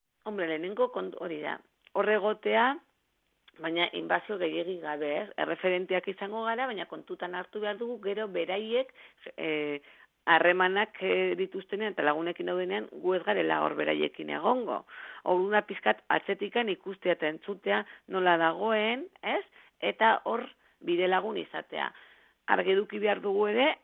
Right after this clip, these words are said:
nerabearen prozesu horretan, esan dut, individu egiten ari da, orduan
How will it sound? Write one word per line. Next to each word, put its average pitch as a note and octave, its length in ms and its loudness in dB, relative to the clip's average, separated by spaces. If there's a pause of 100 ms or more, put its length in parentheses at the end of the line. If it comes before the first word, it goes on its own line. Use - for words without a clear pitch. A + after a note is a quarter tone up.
(100)
nerabearen F3+ 1900 0
prozesu F#3+ 480 -4
horretan, A3+ 340 -4
esan F3+ 240 -8
dut, - 140 -10
individu E3 520 0
egiten D3+ 320 -4
ari D#3+ 200 -6
da, A#3+ 180 2
orduan G3 340 -4